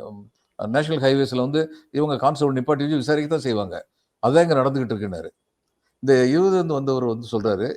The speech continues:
ஹிஸ்பானிக்லேருந்து வந்து மூணு ஜெனரேஷன் இருக்க ஒருத்தர் வந்து சொல்றாரு, கல்வி நிலையங்கள்ல வந்து, அமெரிக்கால வந்து கல்லூரிகள்ல வந்து உள்ளூர்காரங்களுக்கு உள்ள ஃபீஸை விட வெளி, வெளி மாநிலத்திலிருந்து அல்லது வெளிநாட்டிலிருந்து வர்றவங்களுக்கு ரெண்டு மடங்கு ஃபீஸ்.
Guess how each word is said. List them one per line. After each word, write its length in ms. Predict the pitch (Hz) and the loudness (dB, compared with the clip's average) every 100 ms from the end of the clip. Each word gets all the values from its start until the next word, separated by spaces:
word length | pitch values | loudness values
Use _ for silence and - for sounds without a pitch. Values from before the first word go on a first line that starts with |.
| - | -10
ஹிஸ்பானிக்லேருந்து 680 | 98 - 143 143 139 135 135 | -16 -6 -4 -4 -4 -4 -2
வந்து 280 | 123 123 151 | -2 -2 -4
மூணு 300 | 127 165 151 | -4 -4 -2
ஜெனரேஷன் 340 | 131 135 139 127 | -2 -2 -4 -2
இருக்க 300 | 107 95 98 | -4 -4 -6
ஒருத்தர் 280 | 92 92 | -6 -12
வந்து 160 | 98 101 | -14 -14
சொல்றாரு, 400 | 92 101 131 95 _ - - - | -10 -6 -6 -6 _ -20 -20 -2
கல்வி 340 | 127 180 202 | 2 2 0
நிலையங்கள்ல 540 | 165 127 117 107 98 | 2 2 2 0 -2
வந்து, 280 | 90 87 82 _ _ - | -4 -6 -14 _ _ -4
அமெரிக்கால 400 | 117 123 113 98 | -4 0 -2 -2
வந்து 60 | 123 110 | -4 -4
கல்லூரிகள்ல 480 | 113 127 107 90 | 0 0 0 -4
வந்து 320 | 82 87 151 _ - _ - | -6 -6 -8 _ -20 _ -2
உள்ளூர்காரங்களுக்கு 1000 | 131 196 233 240 - 151 135 123 113 113 | 2 4 4 4 4 4 4 0 -2 -2
உள்ள 320 | 101 101 90 _ _ _ - | -2 -2 -4 _ _ _ 0
ஃபீஸை 300 | 147 151 110 | 2 2 0
விட 320 | 101 165 - _ _ _ | 0 -2 -4 _ _ _
வெளி, 340 | - 123 175 190 | -2 2 4 2
வெளி 280 | 143 135 190 | 4 4 4
மாநிலத்திலிருந்து 840 | 165 143 139 117 120 113 127 - | 2 2 0 -2 0 0 0 0
அல்லது 340 | 131 143 123 | 2 2 2
வெளிநாட்டிலிருந்து 600 | 139 151 131 117 117 110 | 2 2 0 -2 -2 0
வர்றவங்களுக்கு 300 | 104 104 131 | -2 -4 -6
ரெண்டு 220 | 104 104 | -4 -4
மடங்கு 260 | 107 107 95 - | -4 -4 -8 -14
ஃபீஸ். 240 | 80 | -20